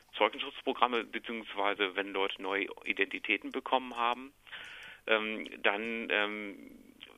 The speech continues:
ist diese Information in einer, äh, gewissen Form gespeichert in den Meldeämtern und in den Registern dort. Und diese Information wurde von allen Menschen in Deutschland zusammengetragen, zentral. Zunächst eben auch nicht anonymisiert.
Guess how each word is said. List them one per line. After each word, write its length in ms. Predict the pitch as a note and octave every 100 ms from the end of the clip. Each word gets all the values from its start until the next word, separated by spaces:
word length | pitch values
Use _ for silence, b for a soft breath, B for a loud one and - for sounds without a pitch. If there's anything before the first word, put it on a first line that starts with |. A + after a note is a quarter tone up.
| -
ist 180 | - -
diese 140 | B2+ C#3
Information 1000 | C3 C3 A#2 A2 - A#2+ A#2+ C3+ C#3+ C#3+ B B B B
in 160 | - A2+
einer, 460 | A2 A2 G#2+ G#2
äh, 160 | G2 G#2+
gewissen 300 | G#2 A#2 A2+
Form 260 | - A2+ A2+
gespeichert 520 | - - G#2+ D3 C#3
in 140 | A#2
den 140 | A2 G#2
Meldeämtern 1080 | G#2 C3 - C3+ C3+ B2+ C3 A#2+ C#3 B2+ G#2
und 180 | G#2+
in 160 | G#2 G#2+
den 40 |
Registern 540 | G2+ G2+ A#2+ - C3 B2
dort. 300 | A#2+ B2+ -
Und 60 |
diese 180 | B2 B2
Information 720 | A#2+ B2 A#2 A2+ - A#2 A#2
wurde 180 | A2+ A#2
von 220 | - A#2+
allen 280 | - A2+ B2+
Menschen 280 | A#2 A#2+ -
in 100 | G#2+
Deutschland 440 | G#2+ A2 A2+ G#2+ -
zusammengetragen, 760 | G#2 G#2+ A2 G#2+ - F#2+ G2 -
zentral. 640 | G#2 G2+ - F#2+ F#2 F2+ - B B B -
Zunächst 320 | B2+ A#2 C3 -
eben 200 | B2 A#2+
auch 160 | -
nicht 260 | C3 - -
anonymisiert. 880 | B2 A#2 A2+ A2+ G#2 A2 C#3+ -